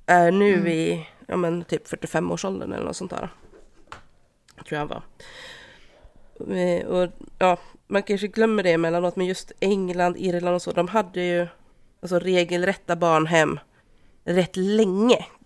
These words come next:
Speaker 1: Det fanns liksom vissa såna typer utav hem ända in på tvåtusentalet
Speaker 2: Mm.
Speaker 1: innan man började kika på lite andra typer utav lösningar.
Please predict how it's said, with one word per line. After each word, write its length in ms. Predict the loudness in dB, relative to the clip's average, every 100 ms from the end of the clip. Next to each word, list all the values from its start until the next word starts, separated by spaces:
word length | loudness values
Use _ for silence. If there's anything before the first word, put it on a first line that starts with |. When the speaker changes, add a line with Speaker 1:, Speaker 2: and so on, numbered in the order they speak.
| _ _ _
Speaker 1:
Det 160 | -6 -6
fanns 380 | 0 2 2 -2
liksom 240 | -4 -4
vissa 240 | -4 -6 -4
såna 220 | -2 -2
typer 280 | -4 -4 -4
utav 160 | -4
hem 260 | -4 -4 -2
ända 220 | -2 -2 -2
in 120 | -4
på 100 | -10
tvåtusentalet 920 | -8 -8 -6 -6 0 2 2 0 -8
Speaker 2:
Mm. 80 | -8
Speaker 1:
innan 120 | -6
man 140 | -6
började 400 | -8 -6 -6 -8 -10 _ _ _ _ _ _ _ _ _
kika 300 | -6 -6 -6
på 100 | -6
lite 200 | -6 -2
andra 300 | -2 0 -2
typer 300 | -6 -8 -10
utav 180 | -10 -6
lösningar. 460 | -6 -6 -8 -12